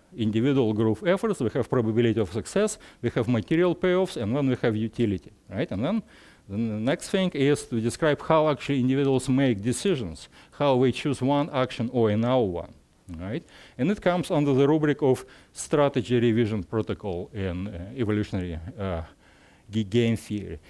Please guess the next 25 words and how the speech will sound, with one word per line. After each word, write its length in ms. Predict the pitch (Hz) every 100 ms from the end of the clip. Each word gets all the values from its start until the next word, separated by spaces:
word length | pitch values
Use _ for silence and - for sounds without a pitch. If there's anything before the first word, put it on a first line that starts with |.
| -
There 180 | 117 165
is 100 | 214
a 60 | 185
number 320 | 170 175 151
of 420 | 147 135 143 120
different 320 | 110 127 123 117
things 220 | 165 143
that 140 | 123
I 40 | 131
already 360 | 120 117 104 98
mentioned, 480 | 104 95 - 87 76
right? 240 | 104 127 131
It 120 | -
can 260 | 131 113
be, 320 | 107 110 104 90 - - -
uh, 300 | 107 98 92 - 127
op-, 180 | 104 -
some 260 | - 123
kind 200 | 104 117 104
of 80 |
optimization, 760 | 104 - 120 120 117 196 190 131
it 100 | 107
can 180 | 120 107
be 100 | 107
learning, 500 | 110 175 185 185